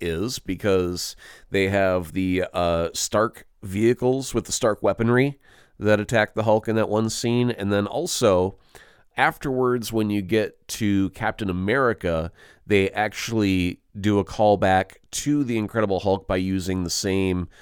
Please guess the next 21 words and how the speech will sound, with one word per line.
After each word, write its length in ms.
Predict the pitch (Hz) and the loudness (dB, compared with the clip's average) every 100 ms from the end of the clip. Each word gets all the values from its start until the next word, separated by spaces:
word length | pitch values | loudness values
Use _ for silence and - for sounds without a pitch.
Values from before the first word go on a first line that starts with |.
| - - | -20 -8
uh, 240 | - 87 | -4 -4
super 320 | - - 113 101 | -4 -6 -4 -2
soldier 420 | 123 117 101 98 | 0 0 0 -4
serum. 680 | - 113 107 101 92 90 82 _ _ _ - | -2 -2 0 0 0 -4 -8 _ _ _ -4
I 60 | |
don't 60 | 120 | 0
know 40 | |
if 80 | 110 | 0
it 60 | 92 | -2
was, 120 | 87 | -4
like, 140 | 85 | -4
a 40 | 78 | -6
syringe 640 | - 85 73 110 160 156 | -8 -6 -2 -2 -2 -4
or 80 | 151 | -6
something 240 | 143 151 | -4 -4
like 180 | 143 139 | -4 -4
that, 280 | 156 147 139 | -2 -2 -2
but 140 | 117 | -2
yeah, 180 | 127 113 | 2 2
they, 200 | 95 104 | 2 0
they 260 | 104 120 | 0 -2